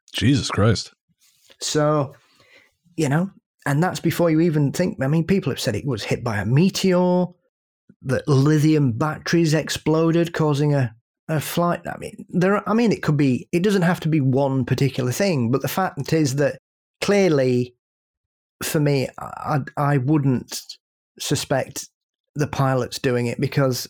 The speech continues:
Speaker 2: I don't think they just fly for eight hours.
Speaker 1: Yeah, I mean, if you're gonna kill yourself, you're gonna do it.
Speaker 2: Yeah. Um, and I think the analysis of some of the wreckage that's been found, they found some of the flaps and things, show that it, it fell straight into the sea.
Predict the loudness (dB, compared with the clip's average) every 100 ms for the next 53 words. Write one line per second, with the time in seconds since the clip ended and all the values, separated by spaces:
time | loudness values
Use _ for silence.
0 | -6 -2 0 0 -2 -4 0 -2 0 -4
1 | -4 -2 0 0 -2 -4 -4 -4 -6 -6
2 | -8 -10 -16 _ _ _ _ _ _ 4
3 | 4 4 2 4 4 4 2 2 2 4
4 | 2 2 0 2 2 4 2 2 2 0
5 | -2 -10 -4 -4 -4 -8 _ _ _ 0
6 | 2 2 0 -2 -2 -2 0 0 0 -2
7 | -10 -12 -10 -8 -2 0 0 -2 0 0
8 | 2 0 -2 -2 -2 -2 0 0 0 0
9 | -2 -2 -4 -4 -4 -6 -2 -2 -2 -2
10 | -2 -2 -2 -6 -6 -4 -6 -6 -6 -6
11 | -4 -6 -8 -12 _ _ -4 0 0 0
12 | -2 -4 -4 -4 -2 -2 0 -2 -6 -2
13 | 0 0 0 -2 -2 -4 -4 -2 -2 -4